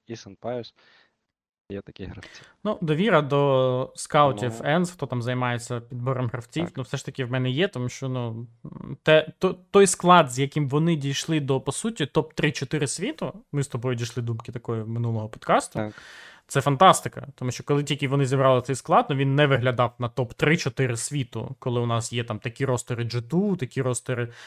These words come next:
Speaker 2: Vitality, які збиралися там за, не знаю, мільйони. І Енс зібрали молодих талантів, які дуже швидко в-, злетіли в топ. І це, враховуючи те, що вони інтернаціональний склад.
Speaker 1: Про G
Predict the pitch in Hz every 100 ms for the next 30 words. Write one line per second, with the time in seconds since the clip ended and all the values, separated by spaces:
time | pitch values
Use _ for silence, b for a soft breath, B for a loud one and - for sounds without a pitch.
0 | B 123 139 135 143 160 139 - 131 120
1 | 123 117 131 131 127 123 123 113 127 123
2 | 120 117 117 120 120 117 113 113 120 123
3 | 120 113 107 B B B B - 123 123
4 | 120 120 120 123 139 - _ _ _ 156
5 | 151 196 - 151 135 135 135 156 170 156
6 | 147 135 123 127 123 127 120 117 _ _
7 | _ _ _ _ 147 143 135 151 143 135
8 | 170 190 165 - 139 117 143 120 117 117
9 | - 151 139 131 127 147 - 143 127 113
10 | 127 123 113 104 113 127 120 143 135 127
11 | - 110 110 160 - 123 120 135 139 147
12 | 135 B B B - 160 139 170 127 185
13 | 175 151 151 143 139 139 147 135 131 131
14 | 123 117 - 233 185 156 151